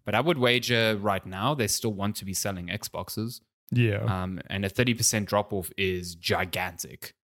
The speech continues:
Speaker 2: Yeah.
Speaker 1: Um,
Speaker 2: But I mean, the Microsoft C E O did come out and say, "We, s-, despite the hardware dip, we set third quarter records for monthly active users and monthly active devices."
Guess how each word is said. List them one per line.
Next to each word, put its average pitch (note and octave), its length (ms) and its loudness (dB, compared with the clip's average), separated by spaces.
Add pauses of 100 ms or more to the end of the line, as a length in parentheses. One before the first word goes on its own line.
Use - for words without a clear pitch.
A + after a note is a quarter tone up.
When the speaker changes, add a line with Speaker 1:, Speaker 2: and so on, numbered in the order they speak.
(160)
Speaker 2:
Yeah. A2 380 2
Speaker 1:
Um, E2+ 380 -8 (320)
Speaker 2:
But C3 100 4
I C3 40 4
mean, A#2 460 4 (120)
the A#2 580 6
Microsoft B2 400 4
C - 140 0
E A#2+ 40 6
O A2 120 6
did A2+ 240 4
come A#2+ 180 4
out G#2+ 160 4
and A2 100 0
say, G#2+ 200 2
"We, G#2 100 2
s-, - 200 -2 (100)
despite A#2 420 4
the A#2+ 100 4
hardware G#2+ 240 4
dip, G#2 360 -2
we A2 160 2
set B2+ 340 2
third B2 400 2
quarter A#2 400 2
records G#2+ 400 0
for - 140 -4
monthly A2 340 -4
active G#2+ 320 -6
users G#2 320 -4
and G#2 140 -4
monthly G#2 260 -4
active G2+ 240 -8
devices." A#2+ 840 0